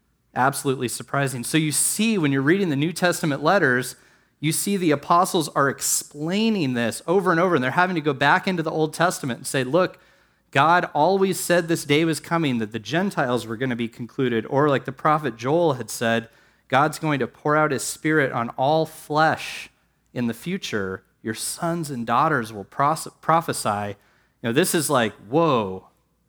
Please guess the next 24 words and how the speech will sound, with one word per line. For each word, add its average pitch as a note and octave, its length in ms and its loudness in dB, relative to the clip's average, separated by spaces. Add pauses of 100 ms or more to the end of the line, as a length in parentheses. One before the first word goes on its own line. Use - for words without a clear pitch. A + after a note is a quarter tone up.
(300)
that's C#3 260 2
surprising. D3 560 0
It's E3 140 -2
surprising E3 480 0
that A#2 100 -4
the A#2 100 -14
Spirit G3+ 480 0
would F#3+ 120 2
be G3 100 -4
pour-, E3 420 -2 (100)
poured E3+ 520 0
out D3 320 2
on C3+ 140 2
all C#3 260 0
these D3+ 240 -2
people, F3+ 460 -8 (280)
not C3+ 200 2
just D3 240 -6
given D3 280 0
in, B2+ 120 -2
like, A#2 260 -4
brief C#3+ 340 -6
little C#3 180 -4
increments, D3+ 580 -10